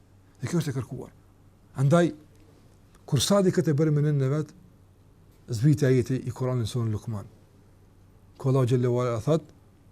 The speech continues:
"E qofse të urdhrojnë që Allahu t'i bë shok në adhurim, fala tuti'huma."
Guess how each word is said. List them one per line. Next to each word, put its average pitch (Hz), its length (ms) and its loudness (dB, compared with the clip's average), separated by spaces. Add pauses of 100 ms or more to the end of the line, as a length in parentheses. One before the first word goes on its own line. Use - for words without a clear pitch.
(1400)
"E - 60 -6
qofse 147 360 -2
të - 180 -4
urdhrojnë 127 540 0 (800)
që 131 160 -4
Allahu 135 400 2
t'i 135 180 -2
bë 113 220 0
shok 127 340 -4
në 123 180 -2
adhurim, 139 360 -2 (560)
fala 131 320 -4
tuti'huma." - 640 -14